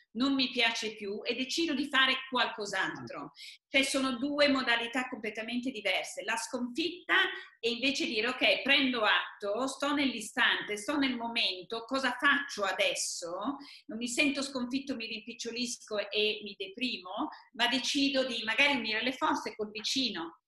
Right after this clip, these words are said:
Magari c'è un vicino col quale facevo, non dico la guerra fino all'altro giorno, ma mettiamoci insieme, dividiamo i costi, non lo so, invento. Ma ci sono sempre le soluzioni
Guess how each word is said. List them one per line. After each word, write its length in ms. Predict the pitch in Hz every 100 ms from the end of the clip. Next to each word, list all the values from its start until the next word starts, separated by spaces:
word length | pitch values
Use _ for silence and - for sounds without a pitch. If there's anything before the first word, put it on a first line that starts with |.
| _ 202
Magari 300 | 208 254 269
c'è 160 | 240
un 100 | 226
vicino 420 | 226 226 262 247 247
col 180 | 226 220
quale 520 | 247 233 226 214 202 - -
facevo, 540 | 220 220 240 226 226
non 160 | 220 220
dico 240 | 247 247
la 100 | 220
guerra 300 | 214 226 208
fino 180 | - 220
all'altro 300 | 214 220 269
giorno, 260 | 247 254 254
ma 100 | 202
mettiamoci 540 | 202 - 226 226 -
insieme, 600 | 214 - 285 214 202 226 - _
dividiamo 560 | - 214 226 240 240 233
i 80 |
costi, 560 | - 294 277 - - 240
non 100 | 226
lo 80 | 202
so, 260 | - 160 -
invento. 640 | 233 233 226 202 165 165 -
Ma 160 | 247 269
ci 160 | -
sono 440 | 262 - 370 359 339
sempre 580 | - 311 269 208 202 185
le 100 | 180
soluzioni 640 | - 180 170 - 165